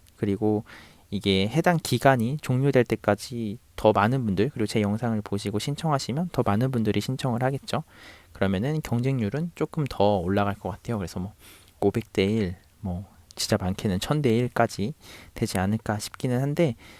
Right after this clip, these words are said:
어, 그래도, 어, 여러분들이 혹시 이 문구가 무슨 문구인지 궁금해 하실까봐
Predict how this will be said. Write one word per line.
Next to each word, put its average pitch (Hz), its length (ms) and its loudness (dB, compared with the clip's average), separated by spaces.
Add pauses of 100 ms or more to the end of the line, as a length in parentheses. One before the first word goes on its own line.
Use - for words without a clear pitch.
(180)
어, 104 320 -10
그래도, 156 560 0 (220)
어, 95 180 -2 (100)
여러분들이 98 520 -6
혹시 107 260 -6
이 117 360 -2 (100)
문구가 127 500 -2
무슨 110 280 0
문구인지 107 580 -2
궁금해 113 420 -4
하실까봐 131 680 0